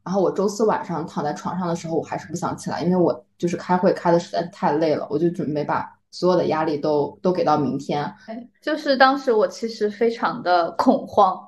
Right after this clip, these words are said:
Speaker 2: 因为你们都是从北京和上海飞到深圳来，就我一个人在深圳，然后我早早的，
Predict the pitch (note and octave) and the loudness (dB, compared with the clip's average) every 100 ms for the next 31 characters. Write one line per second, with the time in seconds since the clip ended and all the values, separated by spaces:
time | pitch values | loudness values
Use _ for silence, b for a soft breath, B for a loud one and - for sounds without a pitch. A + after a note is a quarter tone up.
0 | B B - C#4+ D4 D4 A#3+ F3 F#3 G#3+ | B B -4 2 4 4 4 2 0 2
1 | A#3+ A#3+ F#3 F#3+ D#3 - F3+ F3+ - D#3+ | -2 0 -2 0 -2 -2 -6 -6 -2 -2
2 | - G#3 G3+ - - - F3 F3 F3+ - | 2 0 0 -6 -6 -2 0 0 0 -6
3 | G3 G#3 F3+ - G3 G3+ F3+ E3+ F#3 F3 | -6 -4 -4 -6 -2 2 2 2 0 0
4 | E3+ G3+ G3 - F3+ F#3 E3+ D#3+ A#3 F#3 | -2 -4 -4 -6 -8 -4 -2 2 4 4
5 | - F3 G#3+ G#3 - | 4 2 4 2 2